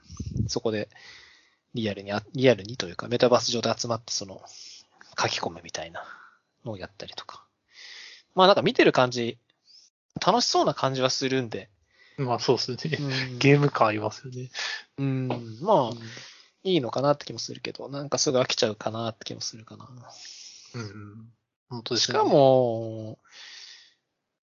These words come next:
Speaker 1: あれですもんね。だって、まあなくてもできると思うんですけど、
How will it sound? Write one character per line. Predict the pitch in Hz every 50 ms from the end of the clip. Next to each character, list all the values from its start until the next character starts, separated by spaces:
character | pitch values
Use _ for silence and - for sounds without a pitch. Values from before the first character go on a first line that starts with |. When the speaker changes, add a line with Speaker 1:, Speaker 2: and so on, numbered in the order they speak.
| _ _ _ _ _ _ _ -
Speaker 1:
あ | -
れ | 226
で | 254
す | - 135
も | 110 107
ん | 104
ね。 | 107 107 104 101
だ | 110 113
っ | -
て、 | _ _ - 104 101 101 - _ _ _ _ _ -
ま | 160 160 151
あ |
な | 131 165 233 -
く | -
て | - -
も | 302 202
で | 151 135 131
き | 135 139
る | 135
と | 127 123
思 | 117 117 117
う |
ん | 117
で | 113
す | -
け | - 117
ど、 | 113 110 - -